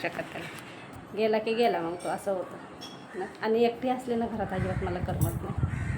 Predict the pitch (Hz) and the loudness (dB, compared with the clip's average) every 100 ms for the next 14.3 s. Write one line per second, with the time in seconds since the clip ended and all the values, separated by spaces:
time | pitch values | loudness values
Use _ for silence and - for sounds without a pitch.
0 | - - - - 196 - 208 202 214 208 | -4 -6 -8 -6 -4 0 2 4 2 2
1 | 202 208 202 208 202 196 190 196 202 226 | 0 2 4 2 2 2 2 0 -2 -6
2 | - - - - - - - 202 196 190 | -8 -10 -8 -8 -8 -4 2 4 4 2
3 | 196 202 196 202 202 190 196 190 202 196 | 2 4 4 2 0 0 2 2 0 0
4 | - 240 - - - - - - - - | -4 -8 -8 -14 -16 -16 -16 -16 -14 -14
5 | - - - - - - - - - - | -12 -14 -14 -16 -16 -16 -14 -14 -8 2
6 | 202 202 196 202 220 226 - - - - | 6 6 4 2 4 4 2 -8 -12 -2
7 | 214 220 220 233 208 202 220 202 202 202 | 4 4 6 8 8 8 6 2 2 2
8 | 202 202 185 175 175 165 - - - - | 4 4 4 2 0 -2 -4 -10 -14 -14
9 | - - - - - - - - - 226 | -14 -14 -14 -16 -16 -16 -16 -16 2 4
10 | 214 233 220 208 220 202 202 202 208 208 | 8 8 8 6 6 6 4 2 0 2
11 | 208 220 262 - - - - - - - | 2 2 0 -4 -10 -12 -12 -14 -14 -16
12 | - - - - - - - - - - | -16 -16 -16 -16 -16 -16 -16 -16 -16 -6
13 | 233 220 254 247 226 208 190 190 185 185 | 0 2 2 4 6 6 4 0 0 -2
14 | 185 - | -4 -6